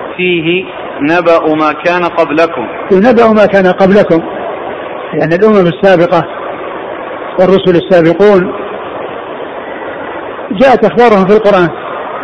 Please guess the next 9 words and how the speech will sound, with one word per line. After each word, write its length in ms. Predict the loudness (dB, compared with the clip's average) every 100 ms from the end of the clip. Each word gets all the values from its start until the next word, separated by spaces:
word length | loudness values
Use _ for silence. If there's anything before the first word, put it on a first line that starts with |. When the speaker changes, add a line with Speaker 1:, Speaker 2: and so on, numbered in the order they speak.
| -12 -12 -12 -6 0
Speaker 2:
وجاءت 320 | 2 4 2 2
في 80 | 0
القصص، 340 | 2 2 2 0 -14 -14 -14 -12 -10 -10 -10 -10 -10 -10 -10 -10 -10 -12 -12 -12 -12 -12 -6 -2
قصص 280 | 0 2
الأنبياء 420 | 2 2 4 4 4
وقصص 400 | 2 2 2 2
أممهم 460 | 2 4 4 4
في 60 | 2
القرآن، 380 | 4 4 4